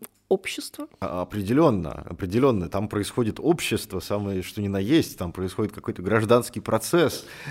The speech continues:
Speaker 2: там,
Speaker 1: О.
Speaker 2: а, формируется низовая демократия,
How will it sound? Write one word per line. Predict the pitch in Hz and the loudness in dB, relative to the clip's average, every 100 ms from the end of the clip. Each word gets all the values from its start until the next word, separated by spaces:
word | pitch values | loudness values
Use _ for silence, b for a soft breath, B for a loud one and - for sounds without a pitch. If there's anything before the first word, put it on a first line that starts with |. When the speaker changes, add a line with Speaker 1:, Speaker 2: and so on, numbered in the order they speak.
| B | B
Speaker 2:
там, | - 104 | -4 2
Speaker 1:
О. | 208 214 214 220 220 233 - | 4 6 4 2 -2 -6 -10
Speaker 2:
а, | 92 98 95 | -4 -2 -2
формируется | - 104 120 120 139 135 110 | -2 0 2 2 2 0 0
низовая | 104 113 123 123 | 4 6 6 4
демократия, | 104 110 117 147 143 - - 98 82 | 4 0 2 6 6 4 -2 -2 -2